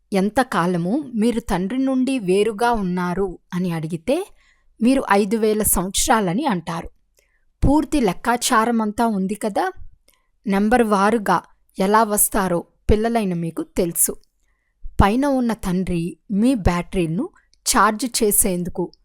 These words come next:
ఇప్పుడు క్రిందకు వచ్చేశారు. ఇప్పుడు తండ్రిని స్మృతి చేయాలి. ఇప్పుడు తండ్రి మీ సన్ముఖంలోనే ఉన్నారు కదా. భక్తి మార్గంలో ఉన్నవారికి తండ్రి కర్తవ్యం ఏమిటో తెలియనే తెలియదు.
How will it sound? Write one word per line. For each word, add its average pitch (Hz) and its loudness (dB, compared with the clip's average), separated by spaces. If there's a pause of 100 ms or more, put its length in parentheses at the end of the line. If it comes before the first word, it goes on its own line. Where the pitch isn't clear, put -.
(260)
ఇప్పుడు 240 2
క్రిందకు 190 -2
వచ్చేశారు. - -2 (540)
ఇప్పుడు 240 0
తండ్రిని 202 -2 (140)
స్మృతి 247 0 (160)
చేయాలి. 165 -4 (640)
ఇప్పుడు 196 2
తండ్రి 185 -4 (300)
మీ 220 2
సన్ముఖంలోనే 233 0
ఉన్నారు 190 -4
కదా. 269 -4 (760)
భక్తి 208 0
మార్గంలో 233 0
ఉన్నవారికి 180 -2 (340)
తండ్రి 214 0
కర్తవ్యం 220 -2
ఏమిటో 175 0
తెలియనే 180 -2
తెలియదు. 175 -8